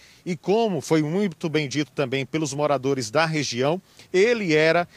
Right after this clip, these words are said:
volta e meia visto na região, mas ela não. Ela vivia praticamente, como você mesma disse, em cárcere privado, não era vista pelos moradores. Inclusive, por isso também, os moradores da região tiveram todo esse susto,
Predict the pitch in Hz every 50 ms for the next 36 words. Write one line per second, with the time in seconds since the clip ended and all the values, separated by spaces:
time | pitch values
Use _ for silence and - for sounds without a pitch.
0 | - _ 120 113 139 185 220 226 - 196 170 165 156 156 139 117 95 101 139 202
1 | 240 - - 190 165 143 143 147 135 117 123 143 139 143 165 190 - - - _
2 | _ 151 170 180 156 123 131 165 165 170 185 185 175 156 160 156 139 - - _
3 | 139 143 165 160 151 170 139 110 143 170 190 190 - - 185 185 - - 160 131
4 | 131 151 175 - - 170 143 131 139 135 - 139 123 143 175 180 151 131 117 113
5 | 135 170 165 - 175 - - - _ 151 160 151 - - 165 160 156 - 151 135
6 | - - 107 104 104 120 139 156 156 151 165 170 160 160 165 160 127 113 123 151
7 | 170 - - 170 156 - _ - - - _ - 165 175 175 165 131 143 160 165
8 | 165 156 135 120 139 160 190 208 - - - - - _ 190 226 - - 247 208
9 | 147 151 180 160 151 - - 226 240 196 185 233 226 - 190 - 170 131 123 156
10 | 180 196 170 165 170 170 165 160 143 151 156 147 135 156 151 160 139 113 135 160
11 | 160 - 170 143 160 170 165 - - 170 185 208 185 180 175 160 - 151 135 -
12 | - 143 156 175 147 - - 160